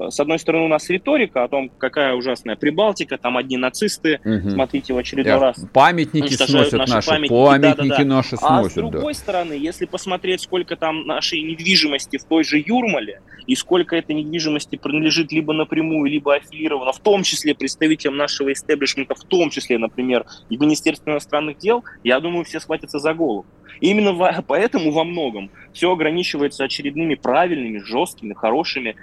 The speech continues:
Speaker 1: заявлениями, но тем не менее бессмысленными Марии Захаровой, которая говорит о, там, не знаю, о прибалтах тех же, о том, что нато — это сторона конфликта. А потом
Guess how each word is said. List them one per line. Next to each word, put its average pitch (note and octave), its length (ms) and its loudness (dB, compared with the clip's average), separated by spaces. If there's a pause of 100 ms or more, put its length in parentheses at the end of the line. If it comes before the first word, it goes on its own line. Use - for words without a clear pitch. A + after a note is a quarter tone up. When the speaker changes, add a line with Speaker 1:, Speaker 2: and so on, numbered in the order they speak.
(120)
Speaker 1:
заявлениями, C3+ 600 0
но B2 120 -2
тем C#3 200 -4
не C#3 80 -2
менее D#3 260 -2
бессмысленными B2+ 800 -4
Марии A#2+ 280 0
Захаровой, C3 560 0 (120)
которая A2+ 320 -4
говорит A#2+ 420 -2
о, F#2+ 140 0 (260)
там, G#2 160 -12
не F#2 80 -8
знаю, G2 220 -2
о - 20 0
прибалтах F#3+ 600 0
тех C3 220 -2
же, G2+ 120 -6
о G2+ 60 -6
том, G2+ 180 -8
что - 220 -6
нато — A#2+ 260 0
это G#2 140 -6
сторона A2 320 -4
конфликта. C#3+ 600 -2 (240)
А E3 120 4
потом C4 540 0